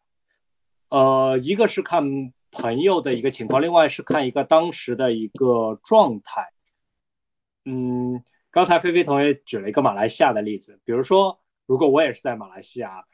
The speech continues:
然后大家都知道马来西亚的一个治安条-，条件非常恶劣，然后对方呢又是带了许许多多的东西，然后我并不能，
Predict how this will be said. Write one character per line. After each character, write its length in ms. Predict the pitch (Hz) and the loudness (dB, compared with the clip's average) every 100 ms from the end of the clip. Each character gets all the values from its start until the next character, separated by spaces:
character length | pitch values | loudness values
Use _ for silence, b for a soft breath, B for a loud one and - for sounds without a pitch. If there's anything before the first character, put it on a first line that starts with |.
| _ _ | _ _
然 140 | 110 113 | -6 2
后 200 | 139 - | 2 4
大 120 | 147 | 2
家 140 | 143 | 0
都 180 | 151 175 | -2 -6
知 140 | 175 180 | -4 -4
道 100 | 139 | -4
马 180 | 110 | -6
来 160 | 98 104 | -10 -12
西 140 | - | -4
亚 120 | 143 120 | -4 -2
的 100 | 110 | -6
一 60 | |
个 100 | 113 | -8
治 180 | 110 123 | -8 -6
安 200 | 113 117 | -4 -6
条-， 220 | - 120 | -10 -14
条 220 | - - 104 | -10 -4 0
件 160 | 123 | 2
非 120 | 123 | 2
常 240 | 120 110 123 | 2 -2 -2
恶 200 | 151 117 | 0 0
劣， 200 | 92 - _ _ _ | -2 -12 _ _ _
然 100 | - 156 | 0 2
后 60 | |
对 160 | 202 190 | 4 2
方 200 | 190 196 | 2 0
呢 220 | 190 180 | 0 0
又 140 | 175 | -2
是 120 | 156 151 | -4 -2
带 180 | 165 | -2
了 100 | 151 | -2
许 280 | 131 - 131 | -4 -2 -2
许 200 | 151 139 | 4 4
多 180 | 120 120 | 6 6
多 240 | 120 117 | 6 6
的 160 | 117 110 | 6 4
东 220 | 117 117 | 2 0
西， 340 | 110 - 101 b b b | 0 0 -2 b b b
然 180 | - 117 | 0 2
后 140 | 156 160 | 2 2
我 200 | 127 113 | 0 -2
并 300 | - 196 143 | 0 0 0
不 120 | 165 | -2
能， 440 | 147 127 120 143 | 0 0 -2 -6